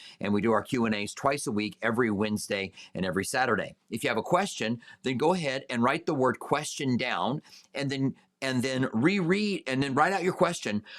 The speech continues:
but reread it a couple of times to make sure that it makes sense and that, uh, we have the right and the, just the, the, what you, what you wanna ask and what you wanna say.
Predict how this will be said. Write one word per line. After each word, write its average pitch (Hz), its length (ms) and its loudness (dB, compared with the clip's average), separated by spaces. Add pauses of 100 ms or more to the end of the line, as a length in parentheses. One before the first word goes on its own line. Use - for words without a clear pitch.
(120)
but 151 200 4
reread 151 420 4
it 196 100 2
a 175 40 0
couple 151 300 -2
of 123 80 -6
times 131 460 -6 (340)
to 151 100 -2
make 143 200 -2
sure 196 340 2
that 156 140 -2
it 117 100 -4
makes 127 480 -4
sense - 600 -8 (380)
and 113 420 -2
that, 113 320 -2 (240)
uh, 101 240 0
we 135 180 2
have 113 420 0 (220)
the 120 180 0
right 127 440 2
and 117 160 2
the, 110 100 -2 (400)
just 190 220 -2
the, 175 60 -2
the, 123 180 -4
what 156 240 2
you, 151 60 -2
what 165 220 0
you 151 120 4
wanna 127 300 2
ask 104 380 -4 (220)
and 117 160 2
what 117 160 2
you 113 160 0
wanna 98 300 2
say. - 320 -8